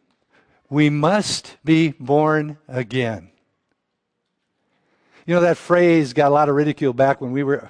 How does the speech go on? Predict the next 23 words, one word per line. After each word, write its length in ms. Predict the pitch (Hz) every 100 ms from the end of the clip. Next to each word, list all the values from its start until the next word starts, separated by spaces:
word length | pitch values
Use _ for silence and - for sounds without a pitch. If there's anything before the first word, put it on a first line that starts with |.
| _
<laughs> 140 | _ -
when 340 | 123 110 127
we 100 | 143
were 120 | 139
younger, 440 | 123 139 131 117 135 _ _ _ _ _ -
back 160 | 151
in 80 | 151
the 100 | 143
era 240 | 143 151 139
of 100 | 120
Jimmy 240 | 139 139
Carter. 460 | - 143 135 113 - _ _ _ _ _ _ _ -
How 100 | 151
many 140 | 151
of 60 | 135
you 60 |
remember 280 | 135 139 131
him? 320 | 127 131 95 - _ _ _ _ _ _
Anybody 260 | 147 147 156
know 140 | 139
what 100 | 143
he 100 | 135
did? 340 | 117 127 143